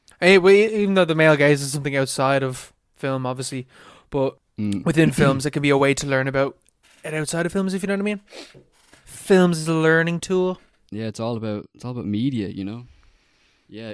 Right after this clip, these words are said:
Speaker 2: image, images.
Speaker 1: Yeah, I definitely have to give
Speaker 2: Yeah.
Speaker 1: that. I'll have to give that a go. It sounds
Speaker 2: Give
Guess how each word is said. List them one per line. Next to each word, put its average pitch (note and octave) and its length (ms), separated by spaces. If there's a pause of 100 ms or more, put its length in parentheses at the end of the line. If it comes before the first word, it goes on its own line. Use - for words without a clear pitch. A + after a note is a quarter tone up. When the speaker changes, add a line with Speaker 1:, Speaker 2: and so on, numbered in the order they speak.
Speaker 2:
image, A#2 720
images. A#2+ 1000 (300)
Speaker 1:
Yeah, C#3+ 240 (460)
I B3 60
definitely A#3+ 400
have C#3 120
to C#3+ 40
give C#3 140
Speaker 2:
Yeah. C#3 100
Speaker 1:
that. B2+ 80 (320)
I'll D3 140
have E3+ 200
to D#3+ 100
give C#3+ 140
that B2 160
a C#3 40
go. C#3+ 320
It - 100
sounds E3 280
Speaker 2:
Give - 40